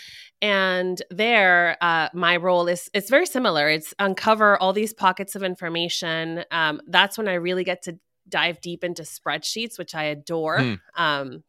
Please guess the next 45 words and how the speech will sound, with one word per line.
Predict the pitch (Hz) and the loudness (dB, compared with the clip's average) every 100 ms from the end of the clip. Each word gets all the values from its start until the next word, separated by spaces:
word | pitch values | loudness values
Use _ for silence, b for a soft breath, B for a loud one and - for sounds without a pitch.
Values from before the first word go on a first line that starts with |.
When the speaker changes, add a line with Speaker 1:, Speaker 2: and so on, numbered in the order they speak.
| _ | _
Speaker 2:
it's | 175 | -6
like | 185 - 170 | -4 -4 -2
that | 156 | -2
nerd | 175 180 185 190 | 0 2 2 2
side, | 202 190 202 - B B B | 4 4 4 -4 B B B
Speaker 1:
Yeah, | 113 | 2
I | |
was | 113 | 2
gonna | 117 196 | 4 4
Speaker 2:
uh, | |
Speaker 1:
say, | 120 | 4
Speaker 2:
in | 107 | 4
Speaker 1:
I've | - | 6
Speaker 2:
me. | 208 214 | 6 4
Speaker 1:
never | 104 180 | 0 0
said | 95 85 82 | -2 -2 0
that, | 107 151 | -2 0
but | 95 | -2
I'm | 92 | -2
glad | 92 92 95 | 0 0 0
that, | 185 | 0
I'm | 196 | 4
glad | 208 220 226 269 | 8 8 8 4
that | - | 0
Speaker 2:
I | |
Speaker 1:
you | 190 | -2
do. | 170 160 104 - - - 127 | -2 -2 -4 -6 -20 -12 -6
<laughs> | 127 - 302 214 | -6 -4 -4 2
Speaker 2:
There's, | 233 277 349 - - | 4 4 2 -8 4
this | 262 285 | 4 4
is | 415 | 0
something | 392 349 381 359 | 2 0 2 0
people | 330 240 262 | 0 4 4
don't | 233 208 202 | 6 6 6
know | 185 185 | 4 4
about | 190 190 175 | 4 2 2
me. | 175 | 2
I | 170 | 2
don't, | 175 208 214 - 190 | 2 0 -2 -4 2
I | |
guess | 196 294 | 2 4
I | 247 | 4
don't | 214 165 | 2 0
show | - - 180 151 | -2 4 4 4
it. | 135 - | -2 -4